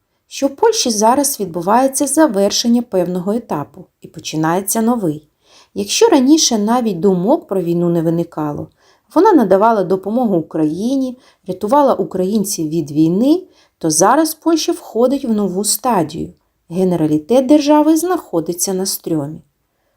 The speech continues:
Проте старший аркан помірність не говорить про бомбардування чи війну,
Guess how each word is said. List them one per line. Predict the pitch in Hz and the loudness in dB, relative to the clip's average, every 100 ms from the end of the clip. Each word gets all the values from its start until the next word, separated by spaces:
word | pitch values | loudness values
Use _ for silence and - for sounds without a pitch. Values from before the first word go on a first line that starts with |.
| _ _ | _ _
Проте | - 277 302 466 | 0 0 2 0
старший | 466 - 254 220 - 214 | 0 0 0 0 -2 -4
аркан | 202 190 202 208 208 | -4 -4 -4 -4 -2
помірність | 247 311 349 339 349 - | 2 4 4 4 2 2
не | 226 240 269 | 0 2 2
говорить | 254 277 330 302 196 - | 2 2 2 2 0 -2
про | 180 | -2
бомбардування | 165 175 170 175 180 220 294 320 339 320 - _ | 0 0 2 0 0 2 2 2 0 -4 -8 _
чи | - - 196 | -10 -4 -2
війну, | 190 233 240 165 | 0 2 2 0